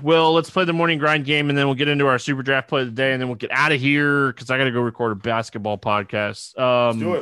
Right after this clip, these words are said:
Speaker 2: it.
Speaker 1: under eight K to get six or more strikeouts today. We have some options today.
Speaker 2: Oh, God.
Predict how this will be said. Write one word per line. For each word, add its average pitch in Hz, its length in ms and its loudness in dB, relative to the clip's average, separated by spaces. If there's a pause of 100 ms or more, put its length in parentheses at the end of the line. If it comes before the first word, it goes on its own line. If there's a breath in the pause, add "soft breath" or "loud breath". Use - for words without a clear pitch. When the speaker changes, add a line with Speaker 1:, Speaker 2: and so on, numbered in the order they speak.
Speaker 2:
it. - 80 -20
Speaker 1:
under 202 380 2 (100)
eight 180 300 0
K 151 420 0
to 127 160 -6
get 127 720 -4
six - 420 -6
or 170 60 -2
more 143 220 -2
strikeouts 123 680 -2
today. 110 480 0 (100)
We 123 120 -4
have 160 180 0
some 135 140 -4
options 123 400 -2
today. 107 320 -6
Speaker 2:
Oh, 139 320 -4
God. 120 300 -8